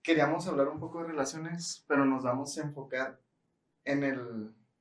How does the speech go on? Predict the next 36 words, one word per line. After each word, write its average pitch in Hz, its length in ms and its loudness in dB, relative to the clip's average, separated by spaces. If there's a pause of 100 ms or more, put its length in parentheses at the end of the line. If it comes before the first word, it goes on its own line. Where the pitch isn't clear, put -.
(380)
antes 143 500 2
de 135 100 -6
que 123 140 -12
sean 120 280 -4 (220)
una 127 260 -6
pareja 113 920 -2 (160)
o 104 260 -8
algo 107 200 -4
así, 156 220 -6
en 123 160 -8
el 117 100 -4
momento 113 360 -2
donde 127 200 -2
estás 110 220 -10
quedando 117 320 -6
con 117 140 -8
esa 113 220 -10
persona, 107 440 -8 (560)
donde 104 360 0
se - 80 -12
están 104 240 -4
conociendo 139 760 -6
y 135 80 -6
todo 113 260 -6
eso. 135 300 -8 (600)
Y 104 720 -4 (340)
nos 127 180 0
gustaría 117 380 0
saber, 123 420 -6 (400)
¿qué 143 140 6
piensas 143 460 -4
tú 151 140 -8
si 135 180 -2
es - 400 -6
bueno 139 320 4
ser 131 440 -4